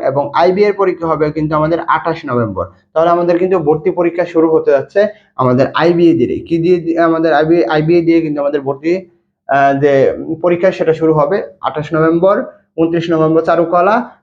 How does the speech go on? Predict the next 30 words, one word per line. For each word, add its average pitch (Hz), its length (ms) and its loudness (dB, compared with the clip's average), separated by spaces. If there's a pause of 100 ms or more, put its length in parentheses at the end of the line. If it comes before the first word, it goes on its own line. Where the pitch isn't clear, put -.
পরে - 160 2
হচ্ছে 151 240 0
সে 175 160 2 (420)
ছয় 165 200 2
ডিসেম্বর 170 440 2
হচ্ছে 170 200 -2
ব্যবসা 170 260 0
শিক্ষা, 185 360 -4 (400)
পরে 151 160 2
হচ্ছে 185 440 0
বি 151 340 -2
ইউনিট, 160 300 4
অর্থাৎ 120 380 0
যেটাকে 151 260 0
বলা 143 200 0
হয় 143 80 -6
মানবিক 143 360 0
ইউনিট, 165 360 2 (280)
এটা 151 140 0
পরীক্ষা 160 260 2
হবে 156 100 2
তেরোই, 185 340 2
আহ, 147 300 -4
ডিসেম্বর, 175 460 -2
আর 147 160 2
বিশ 147 220 2
ডিসেম্বর 135 400 0
হবে 156 140 2
আমাদের 139 280 0
বিজ্ঞানের। 123 440 0